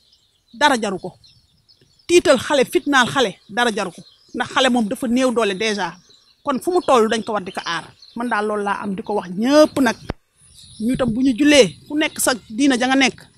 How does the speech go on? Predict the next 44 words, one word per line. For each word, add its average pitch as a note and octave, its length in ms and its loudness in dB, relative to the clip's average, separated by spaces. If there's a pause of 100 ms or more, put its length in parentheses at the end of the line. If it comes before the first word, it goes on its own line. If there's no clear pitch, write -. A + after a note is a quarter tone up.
nga A3+ 180 -2
ñaan G#3+ 360 2
lii C4+ 140 4
daal A3 160 2
Yàlla G#3 220 0
jëlee F#3 220 -4
ko - 100 -18
fi. - 180 -20 (140)
Man B3 160 2
de A#3 60 2
sama B3+ 200 2
classe G3+ 360 2
fu C4 100 -2
ma B3 100 2
toll A3 260 -2
maa G3 200 0
ngi F#3 80 -2
wax. F3 160 -8 (580)
Ba C4 100 -2
barki C#4 280 -2
Dembo A3 260 4
Njaay G3+ 260 2
la G3 60 0
mujje. G3 320 -4 (560)
Damay B3 360 4
wax. A3+ 200 6 (640)
Ndax A#3 240 -4
xale D#4 140 4
yi C#4 60 6
tamit C4 220 2
dañ A#3+ 140 0
leen A#3 160 2
jàppe A3 220 -4
comme A#3 180 -6
sunu A#3 180 -2
doom G3 240 -2
yu G#3+ 120 -2
ñu G3+ 100 -4
jur. G#3 140 -8 (840)
Lu A#3+ 140 -4
leen C#4 260 2
laal, A#3 240 2
laal G#3+ 300 4
ñu. F#3 80 -4